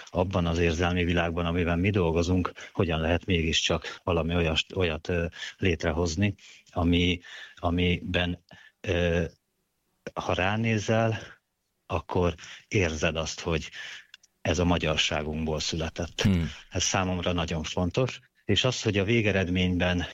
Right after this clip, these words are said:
Speaker 1: mennyire lesznek ezek konkrét, explicit dolgok, azt most már így látom a bemutató előtt tíz nappal, hogy, hogy, ö,
Speaker 2: <laughs>
Speaker 1: mi-, mi-,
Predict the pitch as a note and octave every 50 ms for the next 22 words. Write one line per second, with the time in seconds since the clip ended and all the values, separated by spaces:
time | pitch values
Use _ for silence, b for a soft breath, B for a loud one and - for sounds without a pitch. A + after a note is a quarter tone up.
0 | - - A2 G#2+ G2+ F#2+ F2+ F2+ F2 F2+ F#2 - - - F2 - F2 D#2+ D#2+ D#2+
1 | D#2 - - G#2 F#2+ E2+ - - F2 E2+ - F#2+ F#2+ F2+ - - F#2+ F2 - -
2 | G2 - - B B B B B - G2+ F#2 F#2 F2+ F#2+ G2 - B B B B
3 | B B - F#2 F2+ - - F#2 - - - F#2 F2+ F#2 F2+ F2 F#2+ F#2+ F2 E2
4 | - F2+ E2+ E2+ D#2 E2 F2+ E2+ E2+ - F2 - - F2+ E2+ E2+ E2+ E2+ - -
5 | F#2+ F2 D#2 F2 F2+ E2 - - F#2+ F2+ F#2 E2+ F2+ F2+ D#2+ B B B - -
6 | - - - F#2+ F2 F2 E2+ E2 E2+ F#2 F#2 F2+ F#2 F2+ - - - - - -
7 | A2 - G#2+ A#2+ G#2+ F2+ - A#2 A#2 B2 A#2+ A2+